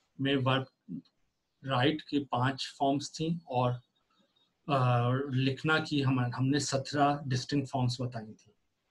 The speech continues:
उसमें से हर form बाज दफ़ा एक से ज़्यादा चीज़ों को represent करती हैं, तो वो उससे ज़्यादा logical forms बनती हैं। तो ये इस तरह से उर्दू में two eighty two tags हो गए। तो ये बन तो गए, लेकिन machine learning के लिए वो मुश्किल काम हो गया।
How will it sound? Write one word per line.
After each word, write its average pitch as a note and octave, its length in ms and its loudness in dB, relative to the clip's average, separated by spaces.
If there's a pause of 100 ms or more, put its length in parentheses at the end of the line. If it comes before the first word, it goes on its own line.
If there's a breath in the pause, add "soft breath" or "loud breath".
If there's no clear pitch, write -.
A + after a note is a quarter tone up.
(140)
उसमें C#3+ 240 -2
से D3+ 100 4
हर D#3+ 220 4
form D3+ 280 2
बाज C3 180 4
दफ़ा C#3 220 0
एक C3+ 160 6
से D3+ 120 -2
ज़्यादा C#3 320 2
चीज़ों B2+ 300 -4
को C#3+ 80 0
represent C3 440 -2
करती C3 280 -4
हैं, C#3 80 0
तो C#3 80 -2
वो C3 100 -4
उससे C#3 200 -4
ज़्यादा B2+ 420 0 (320 soft breath)
logical B2+ 360 4
forms B2 360 -4
बनती - 280 -20
हैं। - 60 -20 (580 loud breath)
तो C#3+ 80 -2
ये E3+ 460 8 (460)
इस C#3 160 -2
तरह D3 160 8
से E3 140 6
उर्दू D3 360 6
में D3+ 180 0
two - 400 2
eighty C3+ 180 2
two D3 140 0
tags B2 320 2
हो G#2+ 100 -6
गए। - 140 -12 (460 soft breath)
तो C#3+ 80 2
ये B2+ 60 2
बन D#3+ 240 8
तो G3+ 120 12
गए, E3 180 10
लेकिन E3+ 260 8
machine D#3+ 300 4
learning C#3+ 320 4
के C#3+ 60 0
लिए D3+ 100 4
वो C#3 160 2
मुश्किल C3 380 0
काम A#2+ 200 -2
हो G2 160 -10
गया। - 180 -18